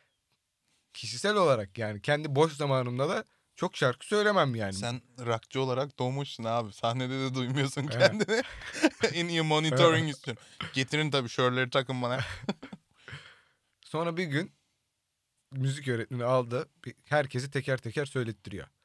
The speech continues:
Speaker 1: Beni orada bir tek başıma söylettirdi. Ben o gün anladım, bende ses yokmuş.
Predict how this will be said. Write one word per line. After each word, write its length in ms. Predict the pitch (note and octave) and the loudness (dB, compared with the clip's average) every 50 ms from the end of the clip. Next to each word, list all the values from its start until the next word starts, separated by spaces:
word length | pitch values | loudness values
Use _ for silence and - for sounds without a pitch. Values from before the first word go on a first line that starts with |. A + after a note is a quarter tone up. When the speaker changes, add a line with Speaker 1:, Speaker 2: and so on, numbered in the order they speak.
| _ _ _ _ - | _ _ _ _ -8
Speaker 1:
Beni 120 | A#2 B2 C3 | -6 -2 0
orada 320 | C3+ C3+ B2 A#2+ A#2 B2 | 0 0 0 0 -2 -4
bir 140 | C#3+ D3 C#3 | -4 -4 -4
tek 220 | - C#3+ C3+ - | -4 -4 -4 -4
başıma 280 | A#2+ G#2+ - - G#2+ G#2 | -6 -6 -6 -6 -8 -6
söylettirdi. 680 | - - C3 B2+ A#2+ A2 G2+ - - G2+ G#2 A#2+ A#2+ A2+ | -4 -2 -2 -2 -2 -4 -6 -8 -10 -10 -10 -8 -6 -6
Ben 120 | A#2 A#2 | -4 -4
o 120 | A#2+ A#2+ | -4 -4
gün 120 | A2+ A2+ A2+ | -4 -4 -6
anladım, 380 | A2 G#2+ G#2 G#2+ A2 A#2+ A#2+ | -6 -6 -6 -8 -8 -8 -8
bende 240 | A2+ A2+ A2 G#2 G#2+ | -6 -6 -6 -8 -8
ses 240 | - - A2 - - | -8 -10 -10 -10 -10
yokmuş. 440 | G#2 G2 - - - - - - | -12 -12 -12 -16 -20 -20 -20 -20